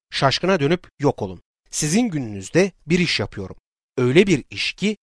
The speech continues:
biri size anlatsa inanmazsınız." Bu Paulus'un onlara yaptığı çağrıydı. Paulus onları duydukları bu haberi reddetmemeleri için zorluyordu.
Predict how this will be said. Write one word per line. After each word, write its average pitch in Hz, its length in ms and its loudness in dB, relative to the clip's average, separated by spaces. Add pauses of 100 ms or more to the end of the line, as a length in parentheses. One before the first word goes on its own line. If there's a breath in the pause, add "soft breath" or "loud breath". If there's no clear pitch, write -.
(120)
biri 151 260 0
size 147 380 2 (140)
anlatsa 127 520 0
inanmazsınız." 107 840 -6 (280)
Bu 208 120 -4
Paulus'un 208 500 2
onlara 151 300 2
yaptığı 156 380 0
çağrıydı. 107 540 -4 (360)
Paulus 190 440 4
onları 143 360 2
duydukları 139 480 0
bu 175 120 2
haberi 139 340 2 (220)
reddetmemeleri 131 800 0
için 113 340 -4 (120)
zorluyordu. 107 640 -6